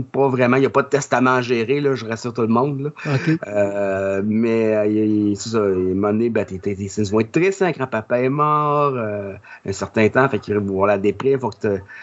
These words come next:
Speaker 1: t'essaies de les, euh, de leur remonter le moral un peu avec, euh, en leur envoyant une nouvelle télé, par exemple, ou, euh, un nouveau bébé, <laughs> ou peu importe, là.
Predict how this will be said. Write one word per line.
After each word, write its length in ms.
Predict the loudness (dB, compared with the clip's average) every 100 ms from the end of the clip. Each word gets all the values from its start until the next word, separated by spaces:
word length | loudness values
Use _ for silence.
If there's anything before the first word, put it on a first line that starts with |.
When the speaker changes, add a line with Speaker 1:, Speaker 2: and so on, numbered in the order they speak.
| -4
Speaker 1:
t'essaies 280 | -2 2 2
de 120 | 2
les, 240 | 2 4 4
euh, 280 | 2 0
de 100 | 0
leur 180 | 0 2
remonter 280 | 2 2 2
le 60 | 4
moral 340 | 4 4 4
un 120 | 2
peu 220 | 2 0
avec, 320 | 2 0 -2 -4
euh, 640 | -4 -4 -6 -6 -4 0
en 40 |
leur 260 | 2 4 2 -2 -16 -12 -2
envoyant 360 | 2 4 4 4
une 100 | 2
nouvelle 240 | 2 0
télé, 240 | 2 0 2
par 120 | 0
exemple, 320 | 0 -2 -2 -2
ou, 220 | -2 0 0
euh, 260 | 0 -4
un 80 | -4
nouveau 140 | -4 0
bébé, 500 | 0 2 2 4 2
<laughs> 20 |
ou 40 | 0 0
peu 80 |
importe, 420 | 0 2 0 -2 0
là. 160 | -2